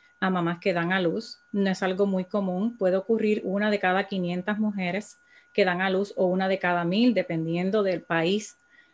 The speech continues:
¿verdad?, de esas estadísticas de cada país. Pero aunque es raro, ¿verdad?, suele pasar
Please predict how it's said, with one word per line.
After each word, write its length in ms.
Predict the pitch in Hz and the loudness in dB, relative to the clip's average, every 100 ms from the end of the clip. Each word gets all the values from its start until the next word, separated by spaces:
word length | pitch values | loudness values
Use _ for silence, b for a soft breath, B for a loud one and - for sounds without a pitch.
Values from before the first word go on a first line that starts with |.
| b | b
¿verdad?, 240 | - 180 220 | 0 4 4
de 60 | |
esas 180 | 196 208 | 4 0
estadísticas 640 | 214 - 202 190 202 185 180 | -4 -2 -2 -2 -2 -2 0
de 100 | 175 | 0
cada 300 | 165 180 - | 2 0 2
país. 440 | 180 165 202 - b b b - | 2 2 0 -8 b b b 4
Pero 260 | 214 208 - | 6 6 2
aunque 280 | 202 208 214 | -2 4 4
es 100 | 240 | 4
raro, 260 | 240 226 | 2 4
¿verdad?, 180 | 254 233 | 4 2
suele 400 | 254 - 185 196 | 0 2 4 4
pasar 460 | 214 220 180 175 | 4 0 2 0